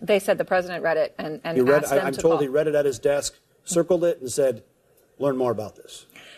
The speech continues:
Speaker 1: So he knows who you are, and obviously, as I said, it's not just that you know Steve Bannon and others. Your sister is Betsy DeVos, who, of course, is
Speaker 2: That's my
Speaker 1: Education
Speaker 2: big sister.
Speaker 1: Secretary.
Speaker 2: Yep.
Speaker 1: All right, so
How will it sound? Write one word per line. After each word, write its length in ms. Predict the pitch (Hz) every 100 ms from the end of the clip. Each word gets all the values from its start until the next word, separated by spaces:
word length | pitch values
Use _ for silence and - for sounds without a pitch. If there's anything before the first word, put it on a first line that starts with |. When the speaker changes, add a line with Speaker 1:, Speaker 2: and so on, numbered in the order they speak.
| -
Speaker 1:
So 540 | - 233 220 202 190 - _ _ _ _
he 160 | 208
knows 240 | 233 214 208
who 60 | 190
you 200 | 180 165
are, 220 | 156 214
and 140 | 180
obviously, 600 | 170 170 175 170 180 170 165
as 140 | 160
I 80 | 160
said, 240 | - 175
it's 140 | 151 -
not 140 | 165
just 180 | 175 -
that 100 | 160
you 80 | 175
know 120 | 160
Steve 240 | - 165
Bannon 260 | 175 170 165
and 100 | 165
others. 260 | 156 175
Your 60 | 165
sister 280 | 160 180 175
is 120 | 165
Betsy 260 | - 160 160
DeVos, 380 | 156 151 220 -
who, 60 |
of 140 | 165 -
course, 260 | 160 165
is 220 | 170 160 -
Speaker 2:
That's 40 |
my 60 | 165
Speaker 1:
Education 400 | 160 170 113 131
Speaker 2:
big 60 |
sister. 140 | - 339
Speaker 1:
Secretary. 340 | 151 - 127
Speaker 2:
Yep. 120 | 123 - - - -
Speaker 1:
All 80 | 202
right, 220 | 147 -
so 380 | - 226 208